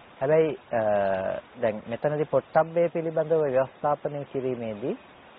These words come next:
සතර මහා ධාතුව පිළිබඳවමයි අපි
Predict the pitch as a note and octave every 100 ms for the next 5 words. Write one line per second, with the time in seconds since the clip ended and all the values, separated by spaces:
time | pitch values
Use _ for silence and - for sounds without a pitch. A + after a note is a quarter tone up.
0 | - - - - - - A3 E3+ F3+ F3+
1 | F3+ D#3 C#3 D3+ - F3+ F3 F3 E3+ E3+
2 | F3+ E3+ E3+ D#3+ C#3+ D3